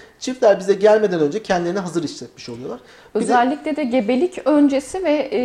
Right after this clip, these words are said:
Speaker 1: Evet.
Speaker 2: sayfayı çevirdiğimde
Speaker 1: Gebelikte de
Speaker 2: gebeliğin birinci haftasından
Speaker 1: Aynen.
Speaker 2: başlayarak son ana kadar
Speaker 1: Doğru.
Speaker 2: yardımcı olacak
Speaker 1: Aynen.
Speaker 2: bir, e, başucu
Speaker 1: Egzersizlerimize
Speaker 2: kitabı
Speaker 1: kadar
Speaker 2: aslında.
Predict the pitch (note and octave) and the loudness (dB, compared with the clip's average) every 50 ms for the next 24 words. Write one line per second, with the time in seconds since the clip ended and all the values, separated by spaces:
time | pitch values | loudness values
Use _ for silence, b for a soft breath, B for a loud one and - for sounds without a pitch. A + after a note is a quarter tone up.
0 | B3 B3 B3 B3 - D#3 C#4 C4+ D4 D4 - D#4+ D4 C4+ - - D#4 C#4+ C#4 D#4+ | 0 0 2 2 2 4 4 2 2 2 -2 -2 -2 -2 -4 -4 -2 -2 0 0
1 | D#4 C4 D4 D#4 D#4+ D#4 D4 C#4 F4 - D#4 A#3 - F3+ E3 D#4 D#4 D4+ D#4 F4 | 0 0 0 2 2 4 4 4 2 2 2 2 4 4 4 4 2 2 0 2
2 | E4 B3+ A3+ B3+ C4 D4+ D#4 D#4 E4+ D4 D4 C#4 C#4+ - C4+ - - D4 C#4 C#4+ | 2 2 2 2 2 2 2 2 2 2 2 2 2 -2 -6 -2 2 2 2 4
3 | C#4 C4 B3+ C#4+ D#4+ D#4 - - C#4+ B3+ B3 C#4+ - - B B B B B B | 2 2 2 0 0 -2 -4 -2 -2 0 0 0 -2 -4 B B B B B B
4 | B - - - F#4 F#4+ F#4+ E4 C#4+ D4 D4+ D#4 F4+ F4+ F4 E4 A3+ A#3+ C4 D#4+ | B -10 -2 2 2 4 6 6 6 6 6 6 4 4 4 2 4 4 4 4
5 | G#4 E4 D#4 C#4 D4 C#4+ D4 D4 F4+ E4+ E4 D#4+ F4 D#4+ C#4 C4 A#3+ C4+ D#4 G#4 | 6 6 6 8 8 8 6 6 4 0 0 2 4 4 4 4 4 2 0 2
6 | - E4 D#4 D4+ D4+ - - - - B3 C#4 - F3 E3+ E3 F3+ F3+ F3+ - D#4+ | 2 2 2 2 2 0 -2 -4 -2 0 2 2 2 2 4 4 4 4 4 4
7 | A#3+ G3+ G3+ G3 G3 G#3+ G#3 F#3 D#3 F3+ F#3 G3+ G#3+ - G#3+ | 4 4 4 4 4 4 6 6 6 6 6 4 4 2 2